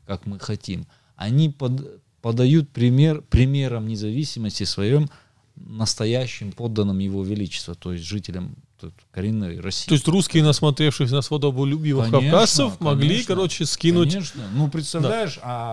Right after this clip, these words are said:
Speaker 1: а русские, русских же переселяли сюда, поближе к Кавказу, Ставрополье,
Speaker 2: Мгм.
Speaker 1: э, да, и вот казак-, ну,
Speaker 2: Да.
Speaker 1: казаки, это отдельная история. В общем, они видели, что, а, можно, оказывается, не быть холопом,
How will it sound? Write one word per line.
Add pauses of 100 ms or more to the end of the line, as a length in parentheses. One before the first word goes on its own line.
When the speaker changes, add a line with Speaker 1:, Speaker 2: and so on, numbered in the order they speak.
Speaker 1:
а
русские,
русских
же
переселяли
сюда,
поближе
к
Кавказу,
Ставрополье,
Speaker 2:
Мгм. (120)
Speaker 1:
э,
да,
и
вот
казак-,
ну,
Speaker 2:
Да.
Speaker 1:
казаки,
это
отдельная
история. (340)
В
общем,
они
видели,
что,
а,
можно,
оказывается,
не
быть
холопом,